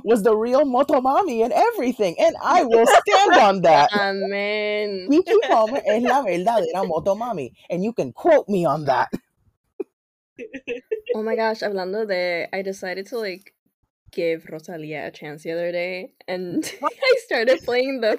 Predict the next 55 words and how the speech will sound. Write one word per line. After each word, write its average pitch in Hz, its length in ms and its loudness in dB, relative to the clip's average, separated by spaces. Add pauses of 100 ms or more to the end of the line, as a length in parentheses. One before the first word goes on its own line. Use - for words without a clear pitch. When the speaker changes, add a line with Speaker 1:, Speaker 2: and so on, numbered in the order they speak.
Speaker 2:
first 302 340 -2
song 202 320 -4
of 226 200 -4
the 202 140 -4
album, 190 360 -2
and 208 160 -6
I - 60 -6
was, - 300 0
like, - 480 -4 (260)
<laughs> - 240 -12
ten 302 280 -2
seconds 285 420 -4
in, 294 80 -2
and - 80 0 (160)
I 427 120 4
was 427 80 2
like, 330 260 -6
"Enough 392 240 -6
of 190 140 -10
that." 160 260 0 (160)
Speaker 1:
Okay, 185 240 6 (520)
okay. - 320 0 (100)
I, 127 260 0
listen, 139 340 -4
as 127 400 2
the 135 120 -2
one 156 160 0
who 170 100 0
hated 143 320 0
the 127 140 -2
album, 117 480 -2 (100)
I, 113 220 -2
I 139 100 0
can 160 140 -4
admit 131 280 -4
that 104 160 0
I 143 120 2
ha-, 127 260 -6
I 143 40 -2
did 139 140 -6
not 113 140 -8
like 113 160 -6
the 110 100 -8
album 104 220 -6
at 95 80 -12
all. - 200 -16 (280)
I 131 100 -2
had 143 140 -2
a 117 40 -6
huge 135 280 -10
discussion 117 380 -10
with 101 100 -12
someone 104 220 -10
over 104 200 -8
this. - 280 -18